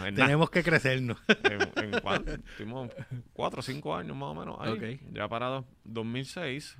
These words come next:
Speaker 1: conseguimos este local en el barrio Borinca, que es el que tú,
Speaker 2: Que
Speaker 1: tú
Speaker 2: yo fui.
Speaker 1: visitaste.
Speaker 2: Ok, ok.
Speaker 1: De mil pies cuadrados brincamos a cinco o seis mil pies cuadrados.
Speaker 2: Sí.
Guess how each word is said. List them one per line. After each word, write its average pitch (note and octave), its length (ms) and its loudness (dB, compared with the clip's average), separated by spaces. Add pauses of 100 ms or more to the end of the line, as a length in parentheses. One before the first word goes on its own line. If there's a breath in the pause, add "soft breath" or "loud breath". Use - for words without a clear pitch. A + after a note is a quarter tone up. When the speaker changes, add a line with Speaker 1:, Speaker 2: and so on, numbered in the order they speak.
Speaker 1:
conseguimos G#2 560 -6
este - 180 -8
local A#2 500 -2
en A2 140 -6
el G#2+ 80 -6
barrio A2+ 240 -4
Borinca, C3+ 280 -4
que G2+ 80 -4
es G2+ 60 0
el G2 40 -6
que A2+ 120 -6
tú, A2 420 -2
Speaker 2:
Que A#2+ 80 -4
Speaker 1:
tú A2 60 -4
Speaker 2:
yo A#2+ 80 0
fui. B2 80 -2
Speaker 1:
visitaste. B2+ 420 -2
Speaker 2:
Ok, G#2 160 -6 (240)
ok. F#2+ 100 -14 (420)
Speaker 1:
De G#2 280 -2
mil G#2 240 -2
pies A2+ 200 -4
cuadrados A#2 520 -2
brincamos A2 540 -6 (500)
a G2 380 -8
cinco A2 460 -6
o - 20 -4
seis G2+ 180 -6
mil G2+ 140 -4
pies - 160 -10
cuadrados. G#2+ 520 0
Speaker 2:
Sí. F#2 120 -8